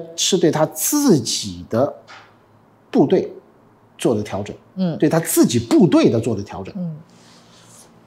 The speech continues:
Speaker 1: 那么呢，其中我觉得现在就是说，大概去年还是什么时候，我觉得他做了一个很，很，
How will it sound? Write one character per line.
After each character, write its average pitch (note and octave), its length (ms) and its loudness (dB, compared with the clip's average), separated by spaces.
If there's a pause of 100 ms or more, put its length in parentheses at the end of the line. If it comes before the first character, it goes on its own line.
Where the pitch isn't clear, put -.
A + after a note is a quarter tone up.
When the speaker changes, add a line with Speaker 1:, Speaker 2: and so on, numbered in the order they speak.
Speaker 1:
那 G#3+ 120 6
么 F#3+ 120 2
呢， D#3 240 4
其 - 180 2
中 A3+ 180 4
我 C3 140 4
觉 A#2 140 0
得 D#3+ 40 4
现 E3+ 240 2
在 F#3 140 4
就 C#3 140 2
是 B2+ 80 0
说， C#3+ 200 2 (600)
大 D3 120 2
概 D3 140 2
去 G#3 320 0
年 G#2+ 200 2
还 G2+ 100 -4
是 G#2+ 300 -4
什 - 140 -8
么 A2 100 -4
时 G#2+ 120 -6
候， G2 180 -6 (240)
我 A2+ 120 2
觉 G#2+ 80 2
得 C3 60 4
他 F3 140 4
做 F3 200 2
了 A#2+ 80 4
一 A#2 100 2
个 A#2+ 280 2 (520)
很， F#2+ 580 0 (720)
很， A2 640 2